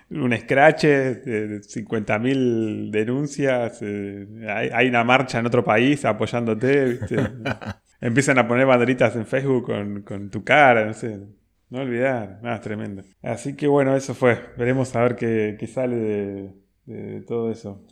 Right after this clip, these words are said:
Speaker 1: Por lo pronto vi un par de, de, de escenas y me gustó. Es como que no quiero volver a ver mi, mis videos después de ver esas escenas. No, el hecho de que alguien vaya grabándote así y, y mueva la cámara ya es, es otra historia.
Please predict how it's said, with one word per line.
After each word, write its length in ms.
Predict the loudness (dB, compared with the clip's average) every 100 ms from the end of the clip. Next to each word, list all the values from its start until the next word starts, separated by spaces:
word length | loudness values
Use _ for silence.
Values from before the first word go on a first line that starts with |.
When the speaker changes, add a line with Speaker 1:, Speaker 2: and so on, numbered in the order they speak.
| _ _ -14
Speaker 1:
Por 140 | -8
lo 100 | -2
pronto 240 | -2 2
vi 80 | 4
un 80 | 4
par 160 | 4 4
de, 400 | 4 4 0 -2
de, 300 | -4 -4 -4
de 80 | -8
escenas 420 | -4 -4 -4 -6
y 40 |
me 100 | -8
gustó. 460 | -8 -4 -4 -4 -8
Es 60 | -10
como 200 | -8 -4
que 80 | -4
no 140 | -2
quiero 200 | 0 2
volver 280 | 2 4 6
a 100 | 6
ver 200 | 6 2
mi, 260 | 0 -6 -6
mis 220 | -8 -6
videos 380 | -2 0 0 -4
después 300 | -6 -6 -6
de 80 |
ver 160 | -6 -6
esas 280 | -6 -8 -12
escenas. 320 | -10 -12 -12 -16
No, 300 | -12 -10 -12 -16 _ _ _ -20 _ _ _ -16
el 280 | -8 -2 2
hecho 220 | 4 4
de 120 | 4
que 80 | 4
alguien 240 | 4 4
vaya 260 | 4 2 0
grabándote 580 | 0 0 0 -2 -4 -2
así 220 | -4 -6
y, 840 | -12 -14 -16 -14 -16 -16 -20 -18 -16
y 40 |
mueva 320 | -6 0 2
la 160 | 2 -2
cámara 480 | -2 -4 -2 -4 -6
ya 260 | -8 -8
es, 300 | -8 -10 -20 -18
es 80 | -14
otra 180 | -10 -10
historia. 360 | -6 -6 -6